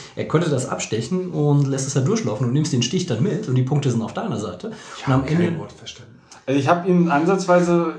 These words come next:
Speaker 3: ihn, ihn folgen können, aber ich kenn Doppel-, Doppelkopf. Also ich kenn's vom Namen, hab's
Speaker 1: Also
Speaker 3: aber nie
Speaker 1: Doppelkopf
Speaker 3: gespielt.
Speaker 1: ist sowas
Speaker 2: Ich auch
Speaker 1: wie
Speaker 2: nicht.
Speaker 1: Skat mit vier Leuten.
Speaker 2: Ja, ja.
Speaker 3: Skat
Speaker 1: Mit
Speaker 2: Ja, ja.
Speaker 1: Doppelkopf, mit
Speaker 2: Aber ich kenn
Speaker 1: Doppelkopf
Speaker 2: weder,
Speaker 1: Skat, ja.
Speaker 2: weder Skat noch, noch
Speaker 3: Ja.
Speaker 2: Doppel-, Doppelkopf.
Speaker 1: Es ist halt einfach so, du, bei Doppelkopf musst du herausfinden, du hast da zwei Arten zu spielen. Entweder hast du eine Kreuzdame auf der Hand,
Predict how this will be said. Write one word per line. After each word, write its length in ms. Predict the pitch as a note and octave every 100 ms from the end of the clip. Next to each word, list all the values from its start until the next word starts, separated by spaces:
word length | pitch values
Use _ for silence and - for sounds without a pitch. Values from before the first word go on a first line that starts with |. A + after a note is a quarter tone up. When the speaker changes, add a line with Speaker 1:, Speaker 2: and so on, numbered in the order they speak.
| D#3+
Speaker 3:
ihn, 180 | D#3+ D#3
ihn 140 | D3
folgen 320 | - C3+ G#3
können, 300 | - G#3+ G#3
aber 340 | D3 D3 D#3 C#3+
ich 80 |
kenn 240 | - E3+ F3
Doppel-, 300 | B2 C3+ B2+ C#3
Doppelkopf. 380 | B2+ A2+ A#2+ B2 -
Also 180 | B2+
ich 80 | C#3+ -
kenn's 220 | F3 F3
vom 180 | C#3 B2
Namen, 240 | D3 F3+
hab's 160 | - C3+
Speaker 1:
Also 140 | B2
Speaker 3:
aber 100 | C#3
nie 60 | F3
Speaker 1:
Doppelkopf 280 | C4 D#3+ B2
Speaker 3:
gespielt. 20 |
Speaker 1:
ist 80 | -
sowas 180 | - C#3+
Speaker 2:
Ich 20 |
auch 20 |
Speaker 1:
wie 60 | E3
Speaker 2:
nicht. 140 | E3 -
Speaker 1:
Skat 320 | C3 G3 A3+
mit 120 | A3
vier 220 | - F3
Leuten. 440 | B2 G#2+ G2+ F2+ - - _ _
Speaker 2:
Ja, 180 | C3 E3
ja. 160 | F3 A#2 A#2
Speaker 3:
Skat 120 | A#2+
Speaker 1:
Mit 140 | C3 B2
Speaker 2:
Ja, 60 | D3
ja. 140 | -
Speaker 1:
Doppelkopf, 160 | E3+ E3
mit 100 | C#3+
Speaker 2:
Aber 100 | C#3
ich 40 | C#3
kenn 60 | D#3
Speaker 1:
Doppelkopf 300 | D3 D3+ C#3
Speaker 2:
weder, 140 | C3+ A#2
Speaker 1:
Skat, 120 | A#2+
ja. 60 | C3+
Speaker 2:
weder 100 | D3+
Skat 400 | D3 - B2 B2+
noch, 240 | C3 B2 -
noch 80 | B2+
Speaker 3:
Ja. 40 |
Speaker 2:
Doppel-, 260 | B2 C3 -
Doppelkopf. 320 | - B2 A#2+ B2
Speaker 1:
Es 140 | C3+
ist 80 | F3+
halt 100 | G#3
einfach 200 | F#3 F3+
so, 120 | F3+
du, 180 | F3 C#3
bei 100 | -
Doppelkopf 380 | B2+ F#3 C4 B3
musst 160 | A#3+ A3
du 60 |
herausfinden, 480 | D3 F3 F#3+ A3+ A3
du 100 | F3+
hast 140 | E3 E3+
da 80 |
zwei 340 | - C3+ D3+ C#3+
Arten 240 | C#3 D3+
zu 100 | C#3+
spielen. 300 | C#3 C#3+ G#2+
Entweder 300 | G2 C3+ D#3+
hast 140 | G#3+ A3
du 40 |
eine 80 | F#3+
Kreuzdame 440 | C#3 C#3+ C#3+ C#3
auf 80 | C3
der 140 | - G2
Hand, 280 | G3 -